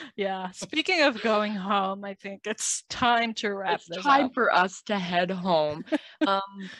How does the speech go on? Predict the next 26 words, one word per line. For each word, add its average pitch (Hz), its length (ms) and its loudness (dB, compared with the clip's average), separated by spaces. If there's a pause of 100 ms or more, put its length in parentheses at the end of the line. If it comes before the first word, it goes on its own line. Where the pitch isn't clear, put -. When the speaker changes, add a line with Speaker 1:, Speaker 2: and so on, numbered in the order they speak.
(100)
Speaker 2:
so 226 280 2
yes, 175 400 2
thank 220 220 0
you 254 100 -2
so 247 180 -2
much 220 180 0
for 247 140 -2
tuning 220 400 0
in, 190 380 2
and 185 340 2
we 202 240 -2
are 185 340 4
T 220 240 -4
minus 196 400 2
twenty-six 202 640 -4
days 175 320 0
until 175 400 -2
the 170 80 -8
beginning 160 600 -8 (100)
of 160 320 -4 (120)
the 170 140 -10
season 156 400 -12
sixteen 151 540 -14
filming, 135 580 -12
which 160 480 -4
is 156 540 -8